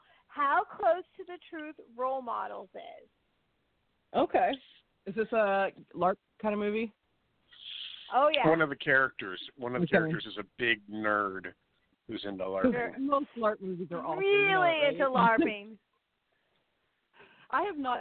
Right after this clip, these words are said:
Speaker 1: So.
Speaker 2: seen a larp movie yet that I've gone, "Okay, that one feels like larp." I've seen some
Speaker 1: Well,
Speaker 2: come close, but most of them are really bad. They're just really bad.
Speaker 1: No, no.
Speaker 2: It's just
Speaker 1: Try,
Speaker 2: not how you
Speaker 1: try
Speaker 2: make
Speaker 1: Role
Speaker 2: movies
Speaker 1: Models.
Speaker 2: work.
Speaker 1: Role Models big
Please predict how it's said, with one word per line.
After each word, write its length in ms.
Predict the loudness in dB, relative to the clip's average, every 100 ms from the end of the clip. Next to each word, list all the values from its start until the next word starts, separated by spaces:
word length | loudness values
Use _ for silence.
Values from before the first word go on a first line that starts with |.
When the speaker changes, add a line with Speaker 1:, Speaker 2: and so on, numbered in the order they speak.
| -4
Speaker 1:
So. 60 | -6
Speaker 2:
seen 140 | -6
a 60 | -6
larp 280 | -4 -6 -6
movie 280 | -10 -10 -8
yet 180 | -8 -8 -4
that 80 |
I've 200 | -2 -2
gone, 240 | -2 -2 2
"Okay, 400 | 2 2 2 0
that 320 | 4 2 2
one 340 | -2 -6 -8 -12 -6
feels 220 | -4 -4
like 160 | -8 -6
larp." 240 | -8 -10 -16 _ _ _ -2
I've 120 | -2 2
seen 180 | 2 2
some 180 | 2 0 4
Speaker 1:
Well, 120 | 4
Speaker 2:
come 160 | 4
close, 380 | 2 0 2 0 -4 -2
but 200 | -2 0
most 340 | 4 4 2 -4
of 60 |
them 160 | -6 -6
are 60 | -6
really 320 | -6 -6 -4
bad. 480 | -2 0 -2 -4 -10 _
They're 80 | -12
just 160 | -10 -8 2
really 260 | 2 2 -4 -14 -8
bad. 260 | -6 -6 -10 _ _ _ _ _ _ _ _ _ _ 0
Speaker 1:
No, 260 | 2 2
no. 120 | 2 4
Speaker 2:
It's 80 | 2
just 120 | 2
Speaker 1:
Try, 160 | 2 2
Speaker 2:
not 60 |
how 60 | 2
you 40 | 4
Speaker 1:
try 240 | 4 4
Speaker 2:
make 100 | 2
Speaker 1:
Role 100 | 2
Speaker 2:
movies 80 | 4
Speaker 1:
Models. 420 | 4 4 2 -4 -8 _ _ _ _
Speaker 2:
work. 100 | 2
Speaker 1:
Role 180 | 4 4 2
Models 420 | 2 4 0 -2 _
big 140 | -10